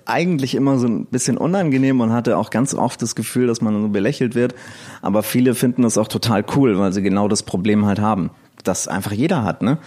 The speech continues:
Man steht da, denkt, „Was hatte ich mir heute Nachmittag ausgedacht?“ Ah ja, Notizzettel. Und je nachdem, wie gut es halt läuft oder wie viel man sich auch ausgedacht hat vorher,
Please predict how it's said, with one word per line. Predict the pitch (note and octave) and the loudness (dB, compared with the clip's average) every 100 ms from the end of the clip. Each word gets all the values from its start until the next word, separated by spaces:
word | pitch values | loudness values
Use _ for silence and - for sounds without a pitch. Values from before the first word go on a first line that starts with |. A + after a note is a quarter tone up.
| - - - - | -14 -20 -14 -4
Man | G2+ | -2
steht | - B2+ C3+ | 0 0 2
da, | A#2 | 2
denkt, | A#2 A#2 A#2 | 2 0 -2
„Was | A#2+ - - - | -4 -6 -10 -8
hatte | B2 G#2+ | -4 -4
ich | G#2 | -2
mir | G#2+ G#2 | 0 0
heute | G2+ G2+ | 0 0
Nachmittag | G2+ G#2 G2 - | 0 0 -2 -2
ausgedacht?“ | F#2+ A2+ B2+ A2 A2 - - - - - - - - - _ _ _ _ | -2 -2 0 0 0 -2 -16 -20 -20 -20 -20 -20 -20 -20 _ _ _ _
Ah | - G#2 | -2 0
ja, | A2+ G2+ E2 D#2 - - | 2 0 -2 -4 -12 -6
Notizzettel. | G2+ F#2+ A2+ - - - D2+ - - - _ _ _ _ _ | -4 -2 -4 -6 -6 -4 -6 -6 -12 -20 _ _ _ _ _
Und | G2+ | -2
je | G2 A2+ | 2 2
nachdem, | A2+ - A2+ C3+ C3+ | 2 2 2 2 0
wie | A2 | 0
gut | C#3 B2 | 0 0
es | A2+ | 0
halt | A2 F#2+ | 0 0
läuft | B2+ F3 F3 | 2 0 0
oder | A#2+ A2+ | 0 2
wie | A2 | 0
viel | - B2+ A#2+ | 0 0 2
man | A2+ G2+ | 2 0
sich | G#2 - | -2 -2
auch | F2+ | -4
ausgedacht | - D3 E3+ B2 G#2 A2+ - | -2 -2 -2 -2 -2 -2 -2
hat | G#2+ | -6
vorher, | - A2 G#2+ B2 D3+ | -4 -2 0 0 0